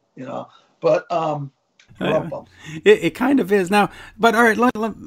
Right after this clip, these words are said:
Speaker 2: w-, we, you
Speaker 1: Yeah.
Speaker 2: and I, we, we talk, uh, every
Speaker 1: Yeah.
Speaker 2: couple of weeks, every month, at least once a month. Um, uh, didn't, weren't you having some kind of back issues which were slowing you down?
Speaker 1: What?
Speaker 2: And is that all better now?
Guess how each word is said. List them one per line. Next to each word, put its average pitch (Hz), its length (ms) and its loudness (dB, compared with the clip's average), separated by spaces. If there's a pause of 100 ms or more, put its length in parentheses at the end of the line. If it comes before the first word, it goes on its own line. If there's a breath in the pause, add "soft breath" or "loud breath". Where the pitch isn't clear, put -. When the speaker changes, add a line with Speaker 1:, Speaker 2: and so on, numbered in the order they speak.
(120)
Speaker 2:
w-, 185 260 -6
we, 202 160 2
you 254 320 4
Speaker 1:
Yeah. 269 40 8
Speaker 2:
and 240 100 4
I, 208 220 4
we, 180 200 4
we 160 160 0
talk, 180 440 -2
uh, 160 240 -2
every 156 220 -2
Speaker 1:
Yeah. - 60 -2
Speaker 2:
couple 165 260 -2
of 151 80 2
weeks, 214 260 -4
every 151 240 -2
month, 190 280 2
at 151 120 -8
least 190 340 -4
once 151 220 -4
a 147 40 -6
month. 156 380 -4
Um, 127 640 -12
uh, - 240 -20 (1080)
didn't, 214 300 0
weren't 302 280 0
you 320 80 0
having 233 240 0
some 208 140 -6
kind 202 200 -2
of 147 80 -6
back 156 300 -4
issues 220 500 -4 (400 soft breath)
which 170 180 -8
were 165 120 -6
slowing 185 420 -2
you 180 80 -2
down? 175 280 -4
Speaker 1:
What? 185 80 -4
Speaker 2:
And 160 100 -4
is 139 140 -6
that 175 220 0
all 190 200 2
better 180 320 0
now? 294 360 0